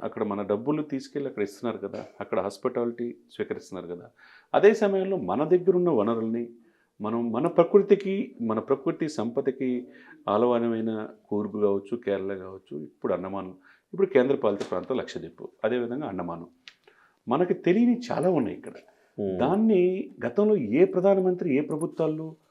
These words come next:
Speaker 1: ఆ, ముందు చూపుతో వెళ్ళలా. అందువల్ల మనకి నూట నలభై ఐదు కోట్ల ఉన్న జనాభా,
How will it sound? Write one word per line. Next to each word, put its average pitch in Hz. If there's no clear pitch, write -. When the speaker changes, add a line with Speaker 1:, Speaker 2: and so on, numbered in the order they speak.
Speaker 1:
ఆ, 110
ముందు 196
చూపుతో 185
వెళ్ళలా. 139
అందువల్ల 220
మనకి 175
నూట 131
నలభై 135
ఐదు 127
కోట్ల 127
ఉన్న 110
జనాభా, 160